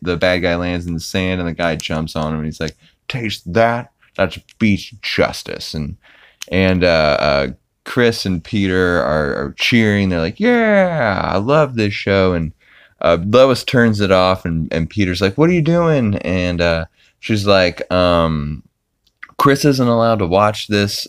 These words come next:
uh, this week. His grades are t-, or his grades are really bad, and, um, uh,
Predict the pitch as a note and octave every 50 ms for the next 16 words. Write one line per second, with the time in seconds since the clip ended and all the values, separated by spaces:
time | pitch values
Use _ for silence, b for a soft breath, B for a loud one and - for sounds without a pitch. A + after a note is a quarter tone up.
0 | - - F2+ F#2 F#2 F#2 F#2 F#2+ F#2 - - - F#2+ F#2+ F#2+ F#2 F2 - - E2+
1 | D#2 - - - F#2 F#2 F#2+ E2+ F2+ F2 - - - - - F2 E2 E2 E2 D#2+
2 | - G2 F2+ E2 - - F2+ F2+ F#2 D#2+ F2 E2 D#2 E2 F2 F2 E2+ D#2+ D2+ D#2+
3 | F2+ F2 F2 F2 F2 F2 E2+ E2+ D#2+ D2 D2 D2 D2 - b b b b b b
4 | b b b b b b b _ - E2+ F2 F2+ F2+ F2 E2+ D#2+ D#2 D2 C#2 C2+
5 | C2 B1 - - _ _ _ _ _ _ _ _ _ _ _ _ _ _ _ _
6 | _ _ _ - D#2+ D#2+ D2 D2 C#2 B1+